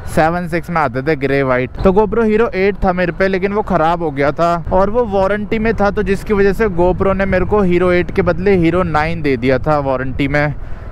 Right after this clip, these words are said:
क्योंकि जो Hero eight है वो discontinue हो चुका है ना, तो उनके पास available नहीं रहता जो चीज़ discontinue हो जाती है, तो इसलिए उन्होंने मेरे को नाइन दे दिया था।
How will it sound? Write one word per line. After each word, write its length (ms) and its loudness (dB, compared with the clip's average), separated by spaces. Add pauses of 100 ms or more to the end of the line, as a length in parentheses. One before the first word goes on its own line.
(100)
क्योंकि 260 2
जो 140 4
Hero 240 2
eight 200 2
है 40 2
वो 100 0
discontinue 680 -2
हो 80 2
चुका 240 0
है 80 2
ना, 100 -2
तो 140 -2
उनके 200 -4
पास 240 -2
available 520 0
नहीं 120 0
रहता 420 0 (240)
जो 160 0
चीज़ 300 0
discontinue 680 0
हो 100 2
जाती 340 0
है, 180 2
तो 200 2
इसलिए 220 2
उन्होंने 220 0
मेरे 160 0
को 160 0
नाइन 320 -2
दे 160 0
दिया 200 2
था। 240 0